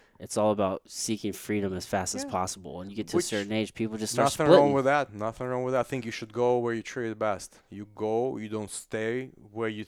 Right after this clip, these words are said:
Speaker 2: you know, you don't like, where people don't like you, where you
Speaker 1: Mm-hmm.
Speaker 2: don't like it. Go where you're treated best. Go where people want you. Like, go, just go, man. Like, you don't like one place, go somewhere else.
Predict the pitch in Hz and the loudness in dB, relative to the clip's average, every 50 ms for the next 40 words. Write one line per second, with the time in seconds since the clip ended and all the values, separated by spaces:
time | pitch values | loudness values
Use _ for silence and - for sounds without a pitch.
0 | _ _ _ _ _ _ 110 110 107 107 104 104 104 104 104 98 101 98 98 98 | _ _ _ _ _ _ -12 -10 -8 -6 -6 -6 -6 -6 -6 -8 -8 -8 -6 -6
1 | 98 98 101 98 - 107 - - 120 110 - 110 104 104 104 98 98 98 95 98 | -6 -6 -6 -6 -8 -12 -10 -8 -10 -6 -6 -6 -6 -6 -6 -6 -6 -6 -8 -8
2 | - - 110 104 107 110 - _ _ _ - 127 113 101 104 104 98 101 101 101 | -10 -10 -8 -8 -8 -8 -10 _ _ _ -12 -8 -4 -4 -4 -4 -4 -6 -8 -8
3 | 95 98 92 104 101 104 107 117 123 120 120 113 107 - - - - 101 107 107 | -10 -10 -14 -8 -6 -4 -2 -2 -2 -2 -4 -4 -4 -6 -8 -10 -8 -8 -8 -6
4 | 110 127 156 151 - - - _ 90 - _ - - 104 107 113 110 107 113 104 | -2 -2 0 -2 -2 -6 -14 _ -20 -20 _ -6 -4 -2 -2 -2 -4 -4 -4 -4
5 | 107 - _ - 117 - - 120 117 110 117 127 139 139 - - - - - _ | -4 -6 _ -14 -14 -10 -8 -8 -8 -6 -8 -10 -10 -10 -12 -16 -16 -18 -18 _
6 | _ _ _ _ _ _ _ - 92 92 90 98 107 - - 107 101 98 101 104 | _ _ _ _ _ _ _ -14 -14 -14 -14 -18 -20 -20 -18 -10 -8 -6 -6 -6
7 | 107 - _ _ _ - - - - 113 151 208 220 104 87 87 90 98 113 117 | -8 -10 _ _ _ -20 -20 -8 -4 0 0 0 0 -2 -4 -8 -10 -8 -8 -6
8 | 117 101 95 107 107 113 120 131 139 143 117 123 139 151 - 143 151 147 117 98 | -6 -6 -6 -6 -4 -2 -2 -2 -2 -2 -2 -2 -4 -2 -4 -6 -6 -8 -6 -8
9 | 110 123 143 139 143 147 147 156 165 170 139 98 92 - | -6 -6 -6 -6 -6 -4 -4 -4 -4 -4 -6 -8 -12 -16